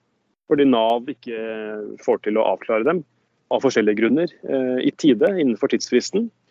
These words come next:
Og de skyves over på sosialhjelp ute i kommunene. Jeg hadde en som sto fram, Elin Marie Jaren, hun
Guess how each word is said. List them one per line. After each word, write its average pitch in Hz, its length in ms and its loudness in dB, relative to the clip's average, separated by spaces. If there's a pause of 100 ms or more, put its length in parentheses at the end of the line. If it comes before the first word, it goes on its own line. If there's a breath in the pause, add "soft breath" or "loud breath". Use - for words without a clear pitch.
(360 soft breath)
Og 143 80 4
de 160 100 4
skyves 139 540 2
over 135 400 4
på 131 580 2
sosialhjelp 117 920 -2
ute 120 180 -4
i 104 80 -6
kommunene. 131 560 -2 (580)
Jeg 131 140 -6
hadde 127 180 0
en 104 140 -4
som 123 320 -6
sto - 260 -10
fram, 113 260 -2
Elin 110 280 -2
Marie 113 320 0
Jaren, 113 260 2 (220)
hun 127 160 0